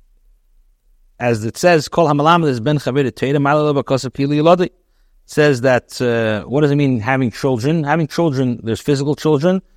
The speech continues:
and then there's teaching children. So, the first shlichus in the Torah that Avram tells us, or tells Eliezer, is that they should have a wife, marriage. What's the idea of marriage? Is to have children. So, there's physical children, then there's spiritual children that one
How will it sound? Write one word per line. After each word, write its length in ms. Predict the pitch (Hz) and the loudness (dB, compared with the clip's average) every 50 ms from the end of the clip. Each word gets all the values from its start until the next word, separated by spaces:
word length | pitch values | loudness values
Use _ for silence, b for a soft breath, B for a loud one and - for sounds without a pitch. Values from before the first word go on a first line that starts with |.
| _ _ _ | _ _ _
and 80 | - 127 | -4 0
then 60 | 143 | 2
there's 140 | 156 151 - | 2 0 2
teaching 360 | - 240 240 - - 156 120 | 2 2 2 2 0 -4 -2
children. 400 | - - 120 107 87 82 85 - _ _ _ _ _ _ _ _ _ _ | 0 0 -2 0 -2 -4 -8 -12 _ _ _ _ _ _ _ _ _ _
So, 440 | - - - 123 120 120 117 - _ _ _ _ _ _ _ _ | -10 -2 0 2 2 2 0 -2 _ _ _ _ _ _ _ _
the 80 | 123 117 | -6 -6
first 320 | - - 220 233 180 - | 0 2 2 2 2 2
shlichus 320 | - 208 175 160 165 - 160 | 0 0 0 0 -2 -2 -2
in 80 | 160 | 0
the 80 | 156 143 | 0 0
Torah 640 | - - 202 214 208 170 151 143 143 143 - - _ _ _ _ | 0 2 2 2 4 2 2 2 2 0 -4 -8 _ _ _ _
that 160 | 120 120 120 | -2 -2 0
Avram 380 | 123 117 113 127 156 165 160 - | 0 -2 0 0 0 0 0 2
tells 320 | - 175 185 185 151 139 | 2 2 2 2 2 0
us, 280 | 139 135 123 - - - | -2 -2 -2 -4 -8 -8
or 120 | 110 101 | -10 -6
tells 240 | - - 156 151 139 | -2 -2 0 0 0
Eliezer, 400 | 147 147 165 190 180 151 143 - | 0 0 2 0 0 0 -2 -2
is 180 | 151 165 151 | -2 -2 0
that 100 | 139 131 | -2 -2
they 100 | 107 131 | -4 -6
should 160 | 117 - 127 117 | -6 -6 -6 -4
have 440 | 131 147 160 170 180 175 - - _ _ _ - - _ _ _ _ _ _ _ _ _ _ _ _ _ | 0 2 2 2 0 -2 -6 -16 _ _ _ -20 -20 _ _ _ _ _ _ _ _ _ _ _ _ _
a 80 | 131 143 | -2 2
wife, 480 | 147 156 135 120 95 - _ - - _ _ | 2 2 2 2 -2 -6 _ -20 -20 _ _
marriage. 460 | - 127 147 151 143 131 120 101 90 | -2 0 2 2 2 2 0 0 0
What's 140 | 143 160 - | 0 0 0
the 60 | - | 0
idea 180 | 147 139 151 143 | -2 0 0 0
of 80 | 127 131 | 0 0
marriage? 400 | 147 151 165 185 202 202 170 143 | 0 0 2 2 2 0 -2 -4
Is 80 | 135 | -6
to 80 | - 139 | -2 0
have 180 | 143 147 135 | 0 0 0
children. 460 | _ - 147 135 120 95 95 85 73 - _ _ _ _ _ _ _ _ _ _ _ | _ 0 0 0 0 0 -4 -6 -8 -10 _ _ _ _ _ _ _ _ _ _ _
So, 500 | - - - 117 110 110 110 110 - _ _ _ _ _ _ _ _ _ _ _ _ _ _ _ _ _ _ _ _ _ _ _ - - _ | -14 -4 -2 0 2 2 2 0 -2 _ _ _ _ _ _ _ _ _ _ _ _ _ _ _ _ _ _ _ _ _ _ _ -20 -18 _
there's 260 | - 135 143 120 - | 2 2 2 2 2
physical 380 | - - 165 143 151 151 165 - | 0 0 0 0 0 -2 -2 -2
children, 400 | - - 170 165 151 160 156 147 | 0 -2 -2 -2 -2 -2 0 0
then 100 | 151 151 | 0 0
there's 140 | 160 156 - | 0 -2 -4
spiritual 380 | - - 214 214 - 196 160 | -2 0 0 2 2 0 -4
children 360 | - - 147 123 107 110 110 | -2 -2 -4 -2 -2 -2 -2
that 100 | 104 113 | -2 -2
one 380 | 120 135 147 151 147 139 135 | -2 0 0 0 0 0 -2